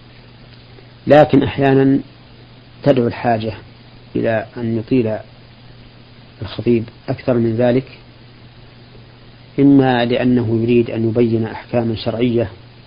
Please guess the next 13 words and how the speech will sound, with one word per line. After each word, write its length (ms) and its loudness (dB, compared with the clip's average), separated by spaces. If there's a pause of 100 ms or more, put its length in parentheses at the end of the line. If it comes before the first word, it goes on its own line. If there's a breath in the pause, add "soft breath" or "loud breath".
(1040)
يتصل 480 0
بعضها 320 2
ببعض 340 -2 (1600)
تحتاج 340 -6
إلى 160 -2
تطويل، 380 0 (1500)
أو 360 2 (760)
لأنه 500 2
يريد 280 0
أن 180 -2
يزجر 320 -2
الناس 340 -4
عن 200 -10